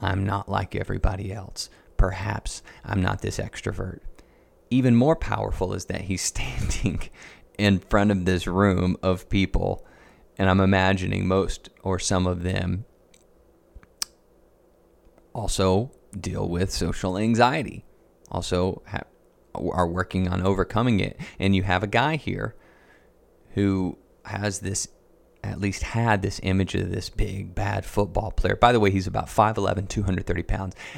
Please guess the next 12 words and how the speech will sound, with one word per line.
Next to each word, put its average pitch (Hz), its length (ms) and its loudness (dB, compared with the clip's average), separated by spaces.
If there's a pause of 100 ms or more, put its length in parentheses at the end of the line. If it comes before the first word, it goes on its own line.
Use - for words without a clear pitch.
a 104 120 0
thick - 380 -2
young 98 280 0
man 101 340 -4
he 92 240 -2
is. - 320 -6 (520)
I'm 90 380 4
five 90 360 2
eleven, 120 680 4
a 90 60 -2
hundred 92 340 0
fifty-five. - 960 0